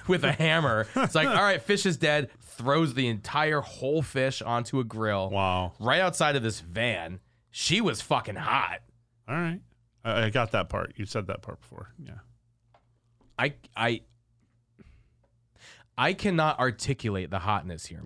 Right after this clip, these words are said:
Speaker 1: man.
Speaker 2: <laughs>
Speaker 1: I'm just, this is, that's all I'm, that's all I'm saying.
Speaker 2: All right.
Speaker 1: That's all I'm saying. Um, so I could live there with her.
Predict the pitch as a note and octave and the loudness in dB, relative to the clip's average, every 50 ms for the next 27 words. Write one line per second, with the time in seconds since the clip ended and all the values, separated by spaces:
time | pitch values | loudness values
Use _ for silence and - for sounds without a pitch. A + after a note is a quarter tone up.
0 | A2+ - - - C4 - - - C#4+ - - - C#4+ C#4 - - - - C4+ A#3+ | -10 -8 -2 -4 -4 -4 -2 -4 -4 -4 -2 -4 -4 -4 -4 -4 -4 -2 0 0
1 | D#3 C#3 D3+ A#3+ A#3+ - C#3 C#3 D3 A3 F#3+ D#3+ D3+ C3+ C3 D3 C#3 C3 - - | 2 0 0 0 0 0 0 0 0 0 0 0 -2 -2 2 0 0 0 2 2
2 | C3 C3+ C3 B2 A2+ A2 G#2 G#2+ G2+ - - A2+ G#2+ G#2 G2 F#2+ F2+ - - F#2 | 2 4 4 2 2 0 0 -2 -4 -2 -2 -2 0 0 0 -2 -4 -6 -8 -10
3 | E2 B1 A1+ A2 A#2+ D3+ E3+ F3 E3 E3 E3+ - A2+ A2 - _ _ - B2 A#2+ | -10 -10 -10 -8 -6 -6 -4 -4 -4 -6 -6 -6 -6 -8 -8 _ _ 0 2 2
4 | A2+ G#2+ G2+ G2 - - F#2 D#2 C#2 - - - - - - - - - A2+ A2 | 4 2 0 -2 -4 -8 -10 -10 -10 -14 -20 -20 -20 -20 -20 -12 -4 0 2 2
5 | G#2+ G#2 G#2 G2+ G2+ G2 G2 F#2+ - _ _ _ _ _ _ _ - - F#3 E3+ | 4 4 2 2 0 -2 -4 -6 -10 _ _ _ _ _ _ _ 0 0 2 4
6 | E3+ F#3 A3 - C4 B3 G3+ F3 F3+ F#3 D3 B2+ D3 D3+ D#3+ D#3 C#3+ C3 B2+ B2+ | 4 2 2 2 0 0 2 2 2 2 2 2 4 4 4 4 4 2 2 -2
7 | - _ _ _ _ _ _ _ _ _ _ _ _ _ - A#2+ A2+ G#2 - G#2+ | -8 _ _ _ _ _ _ _ _ _ _ _ _ _ -2 -2 -2 0 -2 -4
8 | F2+ E2+ G#2+ F3 | -6 -4 -4 -6